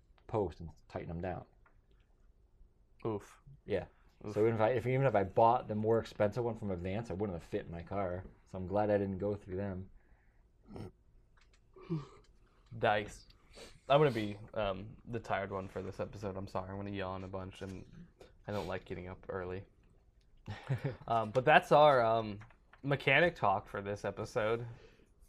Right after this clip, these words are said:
Speaker 2: Car broke
Speaker 1: Yes.
Speaker 2: down. By the time we even got everything situated, I, it was, like, four o'clock.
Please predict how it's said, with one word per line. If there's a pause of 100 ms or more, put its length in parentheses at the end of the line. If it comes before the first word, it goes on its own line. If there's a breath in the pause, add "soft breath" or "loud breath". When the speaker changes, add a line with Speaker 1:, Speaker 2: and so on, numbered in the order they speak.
(580)
Speaker 2:
Car
broke
Speaker 1:
Yes.
Speaker 2:
down. (540)
By
the
time
we
even
got
everything
situated, (100)
I,
it
was,
like,
four
o'clock.